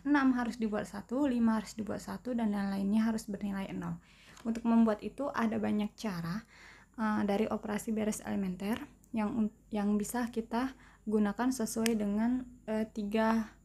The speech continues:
metode yang udah saya jabarkan sebelumnya ya. Oke, nah saya coba untuk membuat yang di atas ini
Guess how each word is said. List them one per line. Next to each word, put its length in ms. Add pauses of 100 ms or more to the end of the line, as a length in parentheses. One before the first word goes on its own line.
(100)
metode 640 (160)
yang 160
udah 240
saya 160
jabarkan 480
sebelumnya 560
ya. 80 (720)
Oke, 320 (320)
nah 160
saya 240
coba 640 (640)
untuk 640 (1800)
membuat 960
yang 240
di 80
atas 320
ini 320